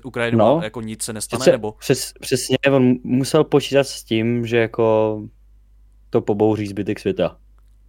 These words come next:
Speaker 1: No jo, ale
Speaker 2: Až
Speaker 1: já
Speaker 2: na
Speaker 1: nevím,
Speaker 2: Čínu.
Speaker 1: proč by, já nevím, proč by, <clears throat> no, no takhle, Čína se taky podle toho, podle,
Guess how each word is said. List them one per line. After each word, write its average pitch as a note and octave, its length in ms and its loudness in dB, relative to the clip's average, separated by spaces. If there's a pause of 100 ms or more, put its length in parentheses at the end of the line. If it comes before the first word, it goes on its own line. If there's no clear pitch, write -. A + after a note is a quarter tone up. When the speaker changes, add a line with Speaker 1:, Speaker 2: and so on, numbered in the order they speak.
(120)
Speaker 1:
No A2+ 160 -4
jo, D3 300 2
ale B2 180 -2
Speaker 2:
Až A2 100 -4
Speaker 1:
já B2+ 80 0
Speaker 2:
na C#3 60 -2
Speaker 1:
nevím, C3 260 0
Speaker 2:
Čínu. G#2 80 -2
Speaker 1:
proč - 200 4
by, D3+ 200 -4
já C3+ 160 0
nevím, C3+ 280 -2
proč C3+ 180 -8
by, C#3+ 100 -8
<clears throat> B2 280 -4
no, B2 160 -12
no B2+ 180 -8
takhle, C#3+ 340 -6
Čína C3+ 300 -8
se C#3 140 -8
taky C3 200 -10
podle C3+ 240 -6
toho, A#2+ 240 -6
podle, B2 320 -6